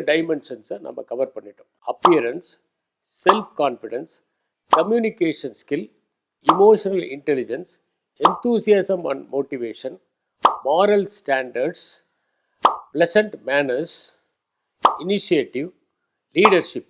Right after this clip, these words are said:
இந்த நைன் டைமென்ஷன்ஸை நம்ம பார்த்தோம். கடைசியா பர்சனாலிட்டி டெஸ்ட்ல ஸ்காலர்ஷிப் அப்படிங்கிறது எவ்வளவு முக்கியம். ஒரு கேள்வி கேட்குறாங்க, அந்த கேள்விக்கு நீங்க பதில் சொல்லும்போது எந்த மாதிரியான பதிலை தரீங்க? அதை ஒரு ரினவுண்ட் ஆத்தர்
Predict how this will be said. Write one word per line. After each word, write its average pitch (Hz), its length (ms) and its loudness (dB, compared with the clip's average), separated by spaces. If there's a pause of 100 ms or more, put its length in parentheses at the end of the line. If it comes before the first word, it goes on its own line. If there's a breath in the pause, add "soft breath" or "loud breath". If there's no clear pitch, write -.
(180)
இந்த 185 120 -4 (200)
நைன் 233 340 2
டைமென்ஷன்ஸை 156 640 -2
நம்ம 117 100 -14 (100)
பார்த்தோம். 110 280 -10
கடைசியா 285 360 6 (120)
பர்சனாலிட்டி 226 640 4
டெஸ்ட்ல 147 420 -2
ஸ்காலர்ஷிப் 254 920 6
அப்படிங்கிறது 156 500 -4
எவ்வளவு 135 280 -6
முக்கியம். - 280 -20 (260)
ஒரு 311 100 8 (160)
கேள்வி 254 340 8
கேட்குறாங்க, 123 400 0 (1080)
அந்த 254 120 2 (160)
கேள்விக்கு 285 460 8
நீங்க 202 240 -2
பதில் 190 260 0
சொல்லும்போது 120 480 -4 (1080)
எந்த 269 140 4 (100)
மாதிரியான 185 460 6 (120)
பதிலை 127 260 -4 (100)
தரீங்க? 101 260 -14 (320)
அதை 233 140 12 (160)
ஒரு 196 100 6 (140)
ரினவுண்ட் 285 440 10 (220)
ஆத்தர் 233 360 8